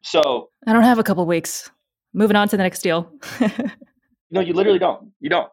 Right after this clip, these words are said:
Speaker 1: You don't. So people that get that kind of sense of urgency, we, we really value. And then problem solvers is what I would say. Um, people create problems and people solve problems. And people that kinda look at something and say, "I'm just going to figure it out,"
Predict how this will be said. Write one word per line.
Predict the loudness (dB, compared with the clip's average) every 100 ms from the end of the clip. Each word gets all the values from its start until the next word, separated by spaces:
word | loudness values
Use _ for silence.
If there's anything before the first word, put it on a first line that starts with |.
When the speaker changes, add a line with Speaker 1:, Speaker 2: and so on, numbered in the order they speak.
| _
Speaker 1:
You | -4
don't. | -4 -4
So | -8
people | -6 -4 -4
that | -4
get | -6 -6
that | -8
kind | -8 -10
of |
sense | -10 -14 -12
of |
urgency, | -8 -8 -8 -10 -6 -6 -6 _ _ _ -6
we, | -2 -2 -4 -4
we | -4
really | 0 0 0 -4 -8 -16 -2
value. | 0 0 -2 -2 -4 -6 -2
And | -2 2
then | 2 2 0 -4
problem | 0 0 0 -4
solvers | 0 0 0 -4
is | -6 -4
what | -2
I | -2
would | -4
say. | -2 -2 -2 -8 _ _ _ _ 0
Um, | 4 4 2 -4
people | -12 -14
create | -10 -4 -2
problems | 2 0 0
and | -8 -12
people | -14 -8
solve | -6 -6 -6
problems. | -10 -10 -16 -16
And | -8
people | -4 -2
that | -2 -2
kinda | -2 0
look | 0
at | 0
something | -2 -2 -2 -2
and | -4
say, | -4 -4 -6 _ _ _ -2
"I'm | -2 0
just | -2 0
going | -2 -2
to | -4
figure | -6 -4 -2 -2
it |
out," | 0 -2